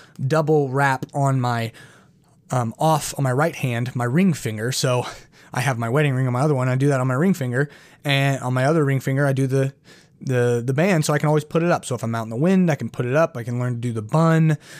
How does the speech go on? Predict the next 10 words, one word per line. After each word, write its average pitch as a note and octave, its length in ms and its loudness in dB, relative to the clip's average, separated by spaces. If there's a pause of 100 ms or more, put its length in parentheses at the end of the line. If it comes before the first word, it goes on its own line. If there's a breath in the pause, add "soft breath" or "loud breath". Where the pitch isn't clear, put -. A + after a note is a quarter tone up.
(140 loud breath)
So, B2 500 -2 (240 loud breath)
um, C#3 360 2
I E3 140 2
would G#3+ 140 2
say F#3+ 460 2
too, G#3 460 0
<laughs> - 60 -16
if - 680 -12
you D3 80 0
can, F3 400 2